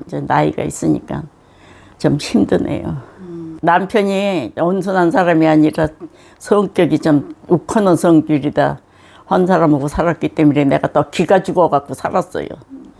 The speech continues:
Speaker 1: 진짜 할 말도 못하고 말 대답도 한번 못해보고 그냥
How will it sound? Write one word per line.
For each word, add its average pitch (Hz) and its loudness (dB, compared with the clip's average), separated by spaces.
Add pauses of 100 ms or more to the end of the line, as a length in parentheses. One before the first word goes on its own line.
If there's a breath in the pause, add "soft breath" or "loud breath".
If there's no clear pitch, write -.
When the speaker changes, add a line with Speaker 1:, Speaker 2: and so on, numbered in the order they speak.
(540 loud breath)
Speaker 1:
진짜 147 2
할 214 0
말도 160 2
못하고 135 -2 (760 soft breath)
말 156 2
대답도 - -8 (120)
한번 170 -4
못해보고 147 -4 (1300 soft breath)
그냥 147 4